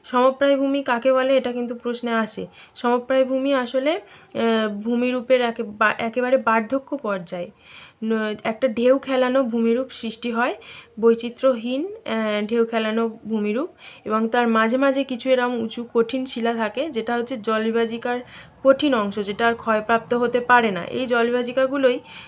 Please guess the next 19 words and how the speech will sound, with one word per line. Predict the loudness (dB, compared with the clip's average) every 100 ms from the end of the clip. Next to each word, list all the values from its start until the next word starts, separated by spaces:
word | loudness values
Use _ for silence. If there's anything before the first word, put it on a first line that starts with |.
| -2
যেগুলো | 2 2
আর | 2
ক্ষয়প্রাপ্ত | 0 0 0 0 -2 -4
হতে | 0 0
পারে | 2 4 4
না, | 2 0
কঠিন | -2 -2 0
অংশ, | 0 -2 -4
সেইগুলো | -4 -2 0 0 0 -2 -18 -20 _
থেকে | 0 2
থাকে, | 2 0 -2 -8 -10 _ -8
সেগুলোকে | -4 -2 0 0
মোনাড | 4 4 4
নক | 2 0 -2
বলে, | -6 -6
যেটা | -6 -6
সমপ্রায় | -6 -4 -6 -4 0 0
ভূমির | 0 0
মাঝখানে | -2 -4 -6 -4 -4